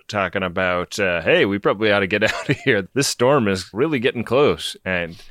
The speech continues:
it's the kind of storm that is even bigger than the planet we're on." <laughs>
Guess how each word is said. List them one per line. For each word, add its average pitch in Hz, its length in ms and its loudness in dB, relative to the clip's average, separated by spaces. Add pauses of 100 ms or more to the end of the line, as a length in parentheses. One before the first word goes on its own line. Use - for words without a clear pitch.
(240)
it's - 140 -10
the 175 100 -4
kind 160 200 4
of 113 80 4
storm 139 320 2
that 110 140 2
is 101 180 2
even 113 340 0
bigger 110 280 2
than 92 200 -2
the 87 80 -4
planet 95 360 -4
we're 82 180 -6
on." 85 160 -6 (680)
<laughs> - 100 4